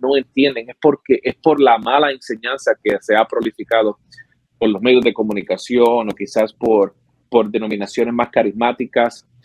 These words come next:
donde, donde se ha creído que el, que el Espíritu Santo es como un fantasma, que, que no, no, el Espíritu Santo es una persona. El Espíritu Santo es una persona de la Trinidad, con un centro volitivo,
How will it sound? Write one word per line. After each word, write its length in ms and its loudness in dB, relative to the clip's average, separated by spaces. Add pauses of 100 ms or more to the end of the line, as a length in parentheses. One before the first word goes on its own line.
(160)
donde, 500 0
donde 280 2
se 140 -2
ha 80 2
creído 360 2
que 80 -4
el, 180 -2
que 100 -2
el 60 0
Espíritu 340 0
Santo 260 -4
es 40 -18
como 180 0
un 60 -6
fantasma, 680 -2
que, 300 -6
que 80 -10
no, 280 -6
no, 340 -2
el 60 2
Espíritu 320 -4
Santo 240 0
es 80 -4
una 160 2
persona. 400 -4 (1000)
El 160 2
Espíritu 320 -2
Santo 240 -2
es 100 -2
una 160 2
persona 400 0
de 140 4
la 240 2
Trinidad, 600 2 (680)
con 200 2
un 100 -2
centro 460 2
volitivo, 500 0